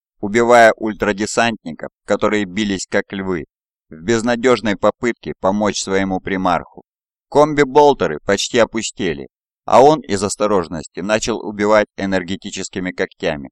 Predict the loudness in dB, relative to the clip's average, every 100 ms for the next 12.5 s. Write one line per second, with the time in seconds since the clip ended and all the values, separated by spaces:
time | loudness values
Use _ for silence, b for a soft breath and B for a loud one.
0 | _ _ _ _ 0 2 2 2 2 2
1 | 0 0 -2 -2 -4 -6 -6 -6 -8 -12
2 | _ -2 -2 2 0 0 -2 2 2 0
3 | -2 0 0 -2 -6 -6 -6 -4 -8 -10
4 | -16 -20 _ _ _ 0 2 2 2 2
5 | 2 2 0 2 2 4 4 2 2 -4
6 | 0 0 0 0 -2 -2 -8 -12 -18 _
7 | -8 -2 0 2 2 2 4 6 4 2
8 | -12 -10 -6 -6 0 2 2 2 -6 -8
9 | -4 -4 -2 -4 -4 -6 -4 -4 -8 -16
10 | _ -2 2 2 0 -2 -4 2 2 0
11 | -8 -6 -6 -2 0 2 0 -2 -6 -10
12 | -6 -6 -6 -4 -6